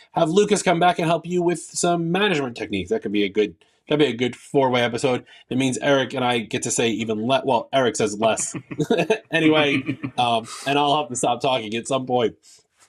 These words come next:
Speaker 1: Uh, Lucas, real quick, where can people find you online if they have questions about E O S or management, or, uh, if they wanna join the Fuji team?
Speaker 2: Sure. Um, you know, uh, Fuji is F double O J double E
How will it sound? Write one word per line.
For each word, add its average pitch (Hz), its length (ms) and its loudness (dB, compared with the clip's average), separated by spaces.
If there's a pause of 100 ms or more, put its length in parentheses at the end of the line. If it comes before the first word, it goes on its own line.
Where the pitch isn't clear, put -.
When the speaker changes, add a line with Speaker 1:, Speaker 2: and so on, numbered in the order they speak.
(420)
Speaker 1:
Uh, 160 220 2
Lucas, 196 400 2
real 220 120 4
quick, 214 220 0
where 202 160 2
can 202 140 -2
people 202 220 0
find 196 260 0
you 196 60 2
online 180 400 0
if 160 160 -2
they 160 100 0
have 160 140 -2
questions 165 400 -2
about 151 260 0
E 160 140 2
O 147 100 4
S 156 240 2
or 120 80 -16
management, 156 640 -6
or, 120 280 -6
uh, 113 180 2 (260)
if 110 100 -8
they 127 80 -2
wanna 131 240 0
join 143 320 2
the 117 80 -6
Fuji 156 400 2
team? 104 400 -6 (960)
Speaker 2:
Sure. 190 580 2
Um, 143 500 0 (320)
you 139 120 0
know, 160 440 -2
uh, 131 200 -2
Fuji 156 400 -2
is 131 220 -2
F 131 300 -4
double 123 260 -4
O 131 240 -2
J 120 260 -6
double 117 360 -4
E 120 340 -6